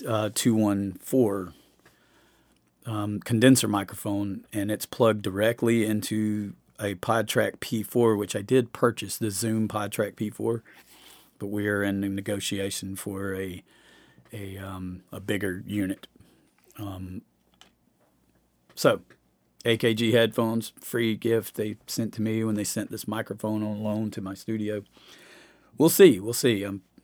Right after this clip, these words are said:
haven't even tried to reach out through emails a-, anymore. I'm just waiting, and if it happens, it happens, but I'm at the end of the date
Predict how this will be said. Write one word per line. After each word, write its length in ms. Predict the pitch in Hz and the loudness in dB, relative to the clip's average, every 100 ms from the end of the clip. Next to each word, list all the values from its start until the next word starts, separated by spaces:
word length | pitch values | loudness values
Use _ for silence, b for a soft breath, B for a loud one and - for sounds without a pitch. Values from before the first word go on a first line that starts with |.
| - | -6
haven't 280 | 127 143 147 | 2 6 8
even 200 | 156 151 | 10 10
tried 220 | 139 165 160 | 8 6 8
to 60 | |
reach 260 | 151 160 160 | 6 6 4
out 240 | 147 131 | 2 2
through 160 | 139 135 | 4 6
emails 440 | 135 127 120 113 | 8 6 4 0
a-, 220 | 113 - 123 | -4 -4 0
anymore. 600 | 127 120 113 107 104 127 | 4 6 6 4 0 -2
I'm 140 | 113 | -4
just 220 | 107 120 | -2 -2
waiting, 440 | 120 110 101 90 95 | 2 2 2 -4 -8
and 80 | 98 | -10
if 120 | - | -10
it 100 | 90 | -2
happens, 420 | 117 117 117 107 | 0 2 0 -2
it 100 | 101 | -2
happens, 360 | 104 101 101 - | -4 -4 -8 -4
but 140 | 107 | -4
I'm 160 | 101 101 | -2 -4
at 140 | 101 | -4
the 180 | 107 98 | -4 -2
end 180 | 113 113 | 0 0
of 80 | |
the 80 | 120 | 0
date 420 | 113 107 107 - | 0 0 0 -6